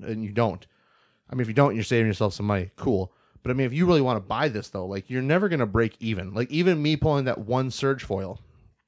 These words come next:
that box alone was the only box that I probably broke even on or even went a little above the price of the value. But I still have two other boxes that I didn't even come close because there's just no reality of where that is.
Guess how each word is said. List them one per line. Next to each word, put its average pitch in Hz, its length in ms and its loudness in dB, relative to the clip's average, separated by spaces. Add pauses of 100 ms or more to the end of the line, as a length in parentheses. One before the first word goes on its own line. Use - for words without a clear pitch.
(160)
that 135 340 -2
box 143 260 2
alone 131 440 2 (600)
was 123 160 0
the 131 180 -4
only 151 340 6
box 120 320 2
that 117 120 0
I 110 120 2
probably 117 300 2
broke 107 280 0
even 143 260 0
on 98 320 -2 (120)
or 113 140 0
even 107 180 0
went 110 120 2
a 107 40 0
little 104 240 0
above 120 320 2
the 123 80 -4
price 98 340 -4
of 101 60 -2
the 92 60 -2
value. 95 380 -2 (460)
But 123 100 2
I 135 60 4
still 165 220 0
have 143 160 0
two 139 180 2
other 156 160 4
boxes 110 440 -2
that 104 100 -4
I 110 80 0
didn't 113 340 0 (420)
even 113 280 -2
come 107 240 -2
close 123 260 2
because 101 460 -6 (500)
there's 123 160 2
just 123 180 0
no 127 200 6
reality 110 440 0
of 101 100 -2
where 101 140 0
that 95 140 -2
is. 113 320 -4